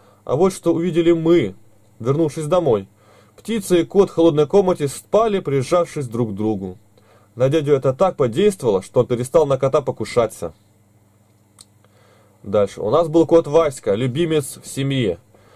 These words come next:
Зимой сорок первого мама, года, мама его унесла куда-то. Сказала, что в приют, мол, там его будут рыбка кормить.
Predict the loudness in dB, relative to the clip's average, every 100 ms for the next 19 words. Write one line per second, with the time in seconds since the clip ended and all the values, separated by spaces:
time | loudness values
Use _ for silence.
0 | _ _ -12 -6 0 0 2 0 0 2
1 | 4 4 4 0 0 -6 _ _ _ _
2 | _ _ _ -12 0 2 2 0 -4 _
3 | -10 -2 0 2 0 0 0 -2 0 -2
4 | 0 -2 -2 -4 -4 -2 2 2 2 0
5 | _ _ _ -10 -2 -2 0 -2 0 -2
6 | 0 -2 -2 _ _ _ _ 0 2 0
7 | 0 0 0 -2 -2 -2 2 2 0 -6